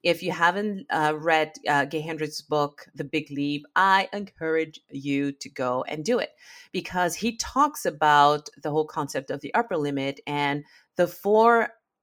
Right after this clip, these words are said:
really important reasons, the four major reasons, uh, why people face it, or the fa-, four different categories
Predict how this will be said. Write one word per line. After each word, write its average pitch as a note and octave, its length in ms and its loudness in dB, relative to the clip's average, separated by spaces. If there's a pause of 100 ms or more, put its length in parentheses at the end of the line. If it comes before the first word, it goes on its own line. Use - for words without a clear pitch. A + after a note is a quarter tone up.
(280)
really G3+ 640 -2
important F#3 520 -2
reasons, F3 480 -4
the E3 80 -2
four G3 220 -2
major G3+ 400 -2
reasons, D3+ 640 -6 (320)
uh, D3 360 2
why D3+ 360 2
people D3 640 -6 (320)
face D3+ 340 0
it, - 300 -10
or D#3+ 160 4
the D#3 120 -2
fa-, E3 280 0
four G3 180 0
different F#3 300 -8
categories D#3 920 -2